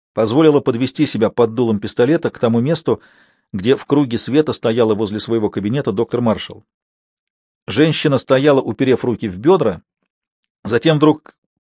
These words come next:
подняла ногу в ботинке и ударила по виниловому полу. Раздался хруст,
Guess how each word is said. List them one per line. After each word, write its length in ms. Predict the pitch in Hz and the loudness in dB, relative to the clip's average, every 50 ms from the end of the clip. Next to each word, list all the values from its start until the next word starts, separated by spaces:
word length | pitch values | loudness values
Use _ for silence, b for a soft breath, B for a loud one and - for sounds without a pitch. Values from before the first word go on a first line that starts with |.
| _ | _
подняла 460 | - 151 135 117 139 156 160 165 160 147 | 0 0 0 2 2 2 4 4 4 4
ногу 340 | 147 165 170 143 113 117 | 4 4 4 2 2 0
в 100 | 110 92 | -4 -2
ботинке 580 | 95 107 135 135 - 180 175 160 - - 139 - _ | 0 0 0 0 0 0 -2 0 -2 -4 -6 -6 _
и 120 | - 135 143 | 0 2 4
ударила 640 | 170 190 180 143 135 147 175 147 120 117 107 104 | 4 4 0 -2 0 2 4 4 4 4 4 2
по 100 | 98 - | 0 0
виниловому 540 | 120 120 139 139 139 131 120 113 120 120 117 | 0 0 0 0 2 0 0 0 0 -2 0
полу. 360 | - - 202 196 165 117 b b b b b b b b b b b b b b _ _ _ _ - | 2 2 4 4 4 2 b b b b b b b b b b b b b b _ _ _ _ -2
Раздался 540 | 95 120 135 131 131 175 165 151 - 165 | 0 2 2 4 4 2 2 2 2 0
хруст, 680 | 147 - - 143 175 214 226 202 - - - - - - | 0 2 2 2 2 2 2 -2 -6 -10 -14 -18 -18 -18